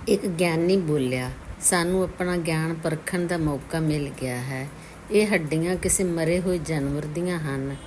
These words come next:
ਮੈਂ ਉਹਨਾਂ ਨੂੰ ਦੁਬਾਰਾ ਜੋੜ ਦੇਵਾਂਗਾ, ਕਿਉਂਕਿ ਮੈਨੂੰ ਪਤਾ ਹੈ ਕਿ ਇਹਨਾਂ ਹੱਡੀਆਂ ਨੂੰ ਕਿਵੇਂ ਜੋੜਿਆ ਜਾ ਸਕਦਾ ਹੈ।" ਦੂਜੇ ਦੋਸਤ ਨੇ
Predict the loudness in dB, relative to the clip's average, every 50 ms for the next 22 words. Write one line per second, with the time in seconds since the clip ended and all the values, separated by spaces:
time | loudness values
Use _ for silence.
0 | -16 -16 -16 -16 -16 -16 -14 -8 -2 2 2 4 4 4 4 4 4 4 4 4
1 | 4 4 2 2 2 2 2 2 4 2 2 0 0 0 0 0 2 0 0 -2
2 | -2 -2 -2 -2 -2 -2 -2 -2 0 0 0 0 -2 -6 -12 -6 -4 -2 0 2
3 | 2 2 2 2 2 4 4 2 2 2 0 0 0 -2 -2 -2 0 -2 -2 0
4 | -2 -2 -4 -4 -6 -10 -12 -12 -10 -2 2 4 6 6 6 6 4 4 2 0
5 | 2 2 4 4 4 4 4 2 0 0 2 2 2 2 2 2 2 0 0 2
6 | 0 0 0 -2 -2 -4 -4 -2 0 0 0 0 0 -4 -6 -8 -6 -4 -4 -4
7 | -4 -4 -4 -6 -8 -10 -14 -16 -16 -16 -16 -16 -16 -16 -16 -16 -10 -4 0 2
8 | 2 2 4 4 2 2 4 2 2 2 2 0 0 0 2 2 2 2